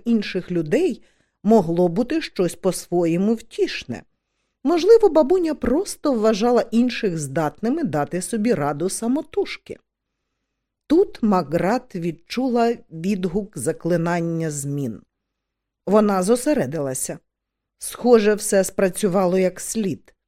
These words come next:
Власне, з погляду пересічного смертного нічого ніде не змінилося.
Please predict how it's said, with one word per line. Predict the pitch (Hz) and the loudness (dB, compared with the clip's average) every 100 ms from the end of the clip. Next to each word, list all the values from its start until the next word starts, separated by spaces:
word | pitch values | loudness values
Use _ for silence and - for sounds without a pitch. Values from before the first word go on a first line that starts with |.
| _ _ _ _ _ - | _ _ _ _ _ -6
Власне, | 185 196 208 240 - 190 | 0 4 4 4 0 -2
з | - | -2
погляду | - 226 202 196 180 | 0 2 2 0 0
пересічного | 185 175 165 - 294 381 226 170 151 | 0 0 0 -2 -2 -2 -4 -2 -2
смертного | - 147 127 - 139 147 151 _ _ _ | -4 -4 -6 -8 -8 -8 -10 _ _ _
нічого | 240 247 269 330 370 | 4 4 2 0 0
ніде | 370 311 339 | 0 0 0
не | 330 320 | 2 0
змінилося. | 320 339 277 139 113 127 - 120 | -2 0 0 -2 -6 -8 -8 -12